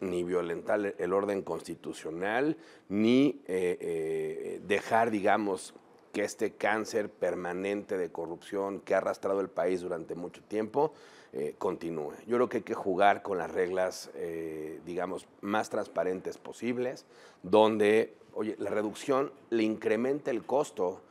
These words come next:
económicamente hablando, al consumidor final. Es decir, si hay que pagar un moche para esto, hay que dar un, este, dinero para tal cosa,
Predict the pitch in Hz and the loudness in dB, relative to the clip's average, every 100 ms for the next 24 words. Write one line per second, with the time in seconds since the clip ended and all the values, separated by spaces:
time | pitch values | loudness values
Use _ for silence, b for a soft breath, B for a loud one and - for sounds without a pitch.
0 | B B - 104 92 107 117 127 127 104 | B B -10 -8 2 4 6 4 2 -2
1 | 110 113 107 98 101 110 117 294 - - | -2 -2 -2 0 0 0 0 -2 -6 -12
2 | - 98 98 95 101 98 104 127 - 101 | -2 -2 -2 -6 -4 -2 0 0 -4 -6
3 | 120 196 160 - _ b b b - 127 | -6 -6 -12 -20 _ b b b -2 0
4 | 143 - 151 156 - - - 120 131 139 | 2 4 6 6 2 -8 0 8 10 10
5 | 147 - - 123 123 131 131 123 127 123 | 6 0 -2 0 2 4 4 4 2 0
6 | 120 117 113 117 120 - 127 120 123 123 | -2 2 4 4 4 0 2 4 6 4
7 | 123 117 110 123 117 117 117 117 123 117 | 4 2 2 0 2 4 6 6 2 0
8 | 117 113 107 - 101 98 95 92 90 95 | 0 -2 -4 -2 -2 0 -2 -2 -4 -6
9 | 82 101 104 110 107 110 107 113 110 120 | -6 -4 0 0 2 0 2 0 2 0
10 | 120 123 120 120 | 2 -2 0 0